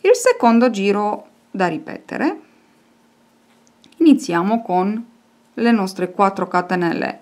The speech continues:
per il punto altissimo e ancora quattro catenelle perché iniziamo di nuovo con le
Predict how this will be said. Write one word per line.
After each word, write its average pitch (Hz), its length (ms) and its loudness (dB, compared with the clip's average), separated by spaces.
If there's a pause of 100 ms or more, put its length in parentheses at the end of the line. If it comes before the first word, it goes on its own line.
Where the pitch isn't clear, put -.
per 214 140 0
il 269 140 4
punto 165 340 -6
altissimo - 760 -8 (680)
e - 120 -6
ancora 185 480 2
quattro 494 420 2
catenelle 247 880 4
perché 190 280 -4
iniziamo 214 560 2
di 196 80 -2
nuovo 190 340 0
con 185 240 -4
le 175 320 -6